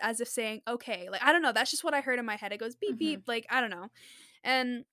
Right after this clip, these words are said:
Speaker 1: so she brings back a papier-mâché mask that was made by one of his murderers and
Speaker 2: Ugh.
Speaker 1: places it directly next to
Speaker 2: Ugh.
Speaker 1: the rem pod.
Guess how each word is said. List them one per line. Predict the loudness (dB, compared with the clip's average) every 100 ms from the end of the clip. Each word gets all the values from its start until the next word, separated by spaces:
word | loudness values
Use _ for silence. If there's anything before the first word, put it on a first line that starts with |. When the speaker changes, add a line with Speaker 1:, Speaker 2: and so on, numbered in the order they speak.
| _ _ _ _ _ _ _ _ _ _ _ _ _
Speaker 1:
so | -4 -2
she | 0
brings | 2 0 0
back | 0 0 0
a |
papier-mâché | -4 -6 -6 -4 -4 0 0 0
mask | 0 0 -2 -6 -8 -18 -6
that | -2 0
was | -2
made | -4 -2 -2 0
by | -2
one | -2 -6 -8
of | -10
his | -12
murderers | -8 -8 -8 -12 -12 -8 -8 -8 _ _ _ _ _ _ _ -20 -8 -2
and | 0
Speaker 2:
Ugh. | 0
Speaker 1:
places | 0 -2 -2 -2
it | -2 -2 _ -12
directly | -6 -6 -6 -8
next | -8 -10 -8 -8 -6
to | -4
Speaker 2:
Ugh. | -4 -4 -4 -8
Speaker 1:
the | -8
rem | -10 -12
pod. | -12 -12 -12